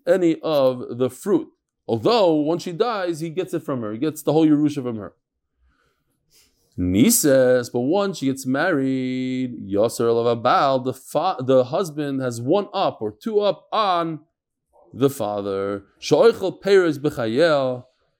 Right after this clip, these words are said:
he does get to eat the fruit that we had already. If there's, remember with the sugyas of nursing homes, she comes in with Nichse Milug, he gets to, he gets to, to benefit from the Nichse Milug. The Chaybim is in a cell,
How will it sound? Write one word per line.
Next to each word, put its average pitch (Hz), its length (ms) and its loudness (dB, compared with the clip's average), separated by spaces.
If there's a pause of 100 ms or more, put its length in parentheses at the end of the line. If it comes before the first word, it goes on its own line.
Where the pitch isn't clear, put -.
(200)
he 165 480 0
does 131 520 2
get 160 260 -6
to 147 60 -6
eat 156 420 -10 (200)
the 101 80 -8
fruit 180 300 0
that 139 120 6
we 131 120 0
had 175 200 2
already. 160 340 2
If 120 200 -8
there's, 117 200 -6
remember 160 460 0
with 131 80 0
the 117 60 -8
sugyas 156 420 -6
of 113 120 -8
nursing 175 320 -4
homes, 151 500 -4 (260)
she - 120 -18
comes 127 280 2
in 185 100 6
with 131 100 2
Nichse 117 280 -6
Milug, 170 540 2
he 131 80 -10
gets 135 240 0
to, 131 260 -2 (460)
he 135 60 -4
gets 139 240 2
to, 127 460 2
to 135 60 -4
benefit 170 540 0
from 156 600 0 (420)
the 113 80 -2
Nichse 156 280 0
Milug. 120 400 2
The - 100 -4
Chaybim 202 420 2
is 147 120 0
in 139 80 2
a 131 60 2
cell, 113 420 -4